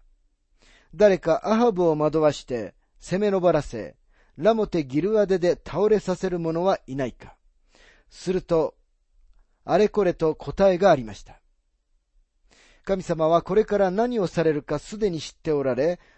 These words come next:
どんなアドバイスも必要としてはおられないのです。二十一節から二十二節。それから一人の霊が進み出て、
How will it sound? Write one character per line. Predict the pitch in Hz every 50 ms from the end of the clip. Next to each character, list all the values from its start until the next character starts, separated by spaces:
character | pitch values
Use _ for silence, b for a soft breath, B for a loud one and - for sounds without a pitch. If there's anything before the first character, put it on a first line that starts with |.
| b b
ど | 151 147 233 262
ん | 269 262
な | 240 185 165 156
ア | 156
ド | 151 175 175
バ | 175 180
イ | 170 156
ス | - - 151
も | 170 180 - -
必 | - - - - - - 208
要 | 208 190 180
と | - 185 175
し | - -
て | - - 180
は | 185 190 180 - -
お | 123 131 139
ら | 175 190
れ | 190 190 170
な | 156 131
い | 107
の | 90 78 -
で | - -
す。 | - - - _ _ _ _ _ _ _ _ _ _ _ _ _ _ _ _ _ _ _ _ _ _ _ _ _ _ _ _ _ b b b b b b b b
二 | b 196 202 160
十 | 170 170
一 | 170 -
節 | - 160 143 -
か | - 156 160
ら | 180 180
二 | 190 202 170
十 | 151 156 151
二 | 160 156
節。 | - - - - - - - - _ _ _ _ _ _ _ _ _ _ _ _ _ _ _ _ _ _ _ _ _ _ _ _ _ _ _ _ _ _ _ _ _ _ _ _ _ _ _ _ _ _ _ _ _ _ _ _ _ _ _ _ _ _ _ _ _ _ _ _ _ _ _ _ _ _ _ _ _ _ _ _ _ _ _ _ _
そ | - 202 208
れ | 202
か | - 196 190
ら | 185 185
一 | 165 - - 247 262
人 | 247 226
の | 202 185 175
霊 | 190 208 190 165
が | 151 160 143
進 | - - 156 - 196 190
み | 185 160
出 | 156 147
て、 | - - 123 113 101 82 -